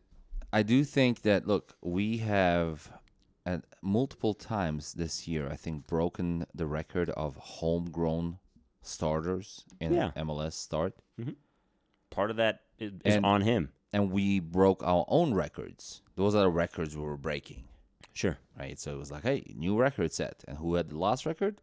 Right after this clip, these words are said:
Speaker 1: We did.
Speaker 2: I mean, F C Dallas is playing quite a few kids this year as well.
Speaker 1: Yeah. But I remember the last couple of times we broke that record, number of starters. We had broken our previous record. In some cases, we're tied with, like, Dallas or something,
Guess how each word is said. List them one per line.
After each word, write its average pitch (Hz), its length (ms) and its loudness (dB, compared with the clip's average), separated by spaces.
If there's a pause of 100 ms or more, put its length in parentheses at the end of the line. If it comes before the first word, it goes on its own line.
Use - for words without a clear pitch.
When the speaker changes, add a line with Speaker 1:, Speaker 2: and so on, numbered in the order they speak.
Speaker 1:
We 107 200 2
did. - 280 -10 (420)
Speaker 2:
I 123 40 -12
mean, 123 160 -6
F 107 100 -2
C 92 160 -6
Dallas 73 580 -2
is 82 120 -6
playing 71 300 -6
quite 73 320 2
a - 60 -18
few - 160 -14
kids - 240 -10
this - 180 -14
year 69 100 -4
as 69 100 -8
well. 67 260 -8
Speaker 1:
Yeah. 82 120 -4 (260)
But 101 220 2
I 107 120 6
remember 113 260 2
the 90 60 0
last 87 240 0
couple 82 160 -4
of 80 60 -10
times 85 240 -2
we 76 60 -10
broke 80 240 -2
that 80 140 -4
record, 80 340 -8 (240)
number 78 300 -4
of 71 80 -12
starters. 87 540 -4 (1160)
We 87 220 -4 (100)
had 78 220 -6
broken 80 380 -2
our 78 200 -2
previous 73 580 -10
record. - 220 -12
In - 80 -20
some 107 240 -6
cases, 90 260 -6
we're 80 160 -4
tied 73 480 -8
with, - 140 -16
like, - 240 -16
Dallas - 400 -12
or - 40 -20
something, - 340 -18